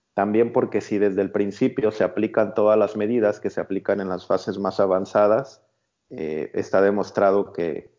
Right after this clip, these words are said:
no son tan efectivas, ¿no? a largo plazo. Es decir, imagínate, aquí en Italia, eh, ya llevamos una semana en donde, pues, cada uno está en sus casas, en aislamiento.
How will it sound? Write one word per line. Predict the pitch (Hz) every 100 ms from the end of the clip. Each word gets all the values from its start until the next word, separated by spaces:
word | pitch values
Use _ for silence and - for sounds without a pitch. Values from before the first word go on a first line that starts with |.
| _ _ _
no | 107 104 107
son | - 104
tan | 101 101
efectivas, | 90 95 - 101 87 82 - -
¿no? | 107 101
a |
largo | 95 92 90 92
plazo. | 95 90 85 87 _ _ _ _ _ -
Es | 98
decir, | 98 95 95 - - _ _ _ _
imagínate, | 104 101 107 95 98
aquí | 90
en | 110
Italia, | 117 117 135 139 147 - - _ _ _ _ _ -
eh, | 87 -
ya | 107 104
llevamos | 104 104 104 104 113 110 -
una | 98 98
semana | - 92 98 113 127 - -
en | 90
donde, | 90 87 85
pues, | 92
cada | - 98 98
uno | 98 110 110
está | - - 90 87
en | 87 90
sus | 90
casas, | - 87 - - - _ _ - _
en | - 92
aislamiento. | 92 90 90 92 90 90 90